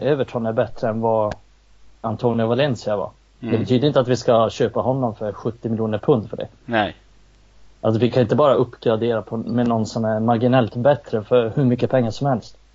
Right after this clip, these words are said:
Speaker 1: Och sen gnäller man på att Glazer inte lägger ut pengar.
Speaker 2: Mm.
Speaker 1: Det är, alltså, de lägger ju ut pengar, men de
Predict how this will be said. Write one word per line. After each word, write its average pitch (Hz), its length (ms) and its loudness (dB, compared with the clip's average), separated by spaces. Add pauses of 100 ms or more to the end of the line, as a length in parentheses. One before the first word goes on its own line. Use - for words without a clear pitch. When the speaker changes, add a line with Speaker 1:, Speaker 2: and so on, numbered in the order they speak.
(240)
Speaker 1:
Och 117 120 0
sen 131 180 4
gnäller 127 260 6
man 117 140 4
på 120 100 2
att 110 100 0
Glazer 117 440 0
inte 110 440 -2 (500)
lägger 113 320 2
ut 127 240 0
pengar. 101 280 -8 (220)
Speaker 2:
Mm. 98 240 -12 (260)
Speaker 1:
Det 160 380 4
är, 123 80 -6 (360)
alltså, 143 220 4
de 131 160 4
lägger 165 300 4
ju 131 100 4
ut 113 140 -6
pengar, 107 360 -4
men 110 140 -8
de 117 140 -6